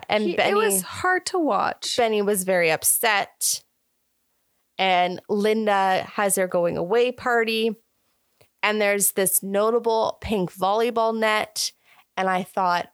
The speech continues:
Speaker 1: "Wow, that reminds me of when we went to the lake."
Speaker 2: And we had a pink
Speaker 1: And we had a
Speaker 2: volleyball.
Speaker 1: pink, this was the identical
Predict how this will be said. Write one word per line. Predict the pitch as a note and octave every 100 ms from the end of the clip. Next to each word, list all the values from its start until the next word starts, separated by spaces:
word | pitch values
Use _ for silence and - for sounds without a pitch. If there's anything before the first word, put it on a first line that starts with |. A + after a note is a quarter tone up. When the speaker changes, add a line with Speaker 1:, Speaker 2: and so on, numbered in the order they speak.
| _
Speaker 1:
"Wow, | B3 C4+ A#3+
that | B3 C4
reminds | C4+ A#3 G3+ G#3+ -
me | G#3 G#3+ A3+
of | G#3+ G3
when | G3 F#3
we | G3
went | F#3 E3+
to | -
the | G3+ G#3+
lake." | A#3+ B3 - - - -
Speaker 2:
And | C4+
we |
had | C#4 F4+ E4+
a | B3+
pink | - A3
Speaker 1:
And | A3
we | A#3
had | C4+ C#4
a | C4+
Speaker 2:
volleyball. |
Speaker 1:
pink, | A#3+ C#4+ C4 A#3
this | A3+ C4
was | C#4+ B3 A#3
the | B3+
identical | B3 A#3 A3+ A3 A#3 A3 - F#3+ F3 F3